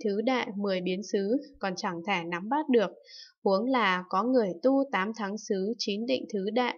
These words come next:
mười biến xứ. Cụ thọ thiện hiện vì an trụ pháp không, nên quán pháp không nội, còn chẳng thể nắm bắt được. Huống là có người chứng pháp không nội, quán pháp không ngoại, pháp không nội ngoại,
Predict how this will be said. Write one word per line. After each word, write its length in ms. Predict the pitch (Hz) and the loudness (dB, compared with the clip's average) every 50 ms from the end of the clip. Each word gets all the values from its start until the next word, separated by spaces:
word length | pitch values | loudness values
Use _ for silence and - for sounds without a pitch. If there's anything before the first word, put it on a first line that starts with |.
| 220 208 | -6 -6
mười 240 | 202 196 196 185 170 | -4 -2 -2 -2 0
biến 240 | 175 185 185 196 | -2 -2 -2 -4
xứ. 440 | 214 - 214 196 190 208 262 294 - - - - - - - - _ | -2 0 0 2 2 0 -2 -2 -4 -10 -20 -20 -20 -20 -20 -6 _
Cụ 160 | - 240 208 - - | 4 4 4 4 4
thọ 180 | 226 220 196 - - | 0 0 0 0 0
thiện 200 | - 220 202 - 196 | 0 0 0 0 0
hiện 260 | 208 220 202 190 - - - 185 | 0 0 0 0 -2 -6 -6 -2
vì 260 | 196 190 185 180 180 180 | 0 0 2 2 2 0
an 240 | - 254 285 285 269 | 0 0 2 0 0
trụ 280 | - - 254 226 - - - | 2 2 2 2 2 0 -2
pháp 140 | - 302 320 320 - | -2 -2 -2 2 4
không, 160 | 294 277 277 277 277 285 277 - - - - - - - | 4 6 6 4 2 0 -4 -8 -12 -14 -16 -16 -4 0
nên 260 | 254 269 277 277 277 269 277 | 2 4 4 4 4 4 4
quán 240 | 202 185 190 214 220 - | 4 4 4 2 0 0
pháp 180 | 302 311 330 320 330 - | 2 2 2 0 0 0
không 220 | 302 285 285 277 | 2 4 4 6
nội, 240 | 262 247 226 - - - - - | 6 6 4 4 0 -4 -12 -8
còn 200 | - 190 180 175 175 175 | -6 -4 -2 -2 -4 -4
chẳng 220 | - 196 170 165 165 | -4 -4 -4 -4 -4
thể 160 | 202 190 165 160 165 | -2 -2 0 0 -2
nắm 180 | 165 160 180 214 | -2 -2 -2 0
bắt 220 | 262 294 294 - | 0 0 2 2
được. 220 | 226 220 196 180 - - - - - - - _ | 4 4 4 2 0 -6 -16 -20 -20 -20 -8 _
Huống 240 | - 196 190 208 247 | 0 0 2 2 2
là 280 | 269 254 220 196 185 175 175 | 2 4 4 4 4 2 2
có 140 | 185 196 | 0 2
người 280 | 226 254 269 226 196 180 - | 4 4 6 4 4 2 0
chứng 240 | - 196 180 196 226 - | -2 -2 -2 -2 -2 0
pháp 160 | 311 320 320 320 311 | 0 0 0 0 -2
không 220 | 294 285 285 277 | 0 2 4 4
nội, 240 | 262 247 226 - - - - _ - - - - _ | 6 6 4 4 0 -4 -10 _ -20 -20 -20 -8 _
quán 200 | - 185 185 196 - | 0 0 0 0 0
pháp 140 | - 294 311 302 302 | 0 0 0 0 0
không 220 | 294 285 277 277 277 | 2 2 4 4 4
ngoại, 260 | 269 262 - - - 208 - - | 4 2 2 0 -2 -6 -8 -4
pháp 140 | 294 311 311 311 - | -4 -4 -2 -2 0
không 220 | 294 285 277 269 | 0 2 4 4
nội 160 | 254 233 - - | 4 4 2 2
ngoại, 260 | 214 220 226 220 - | 0 0 0 0 -2